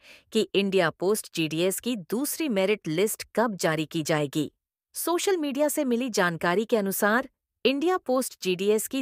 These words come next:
दूसरी मेरिट लिस्ट सितंबर माह के दूसरे सप्ताह तक जारी कर दिया जाएगा।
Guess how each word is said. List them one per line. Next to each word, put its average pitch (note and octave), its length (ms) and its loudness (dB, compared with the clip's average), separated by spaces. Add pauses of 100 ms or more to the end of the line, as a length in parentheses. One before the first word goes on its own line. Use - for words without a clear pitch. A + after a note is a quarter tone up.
(140)
दूसरी C4 360 -2
मेरिट F#3+ 380 0
लिस्ट D3 400 2 (340)
सितंबर C4 560 2
माह F#3+ 300 0
के A#3 180 2 (160)
दूसरे C4 380 -2
सप्ताह F#3+ 440 0
तक D4 200 -2 (140)
जारी E3 300 2
कर D#3 180 0
दिया D3 220 0
जाएगा। D3 440 0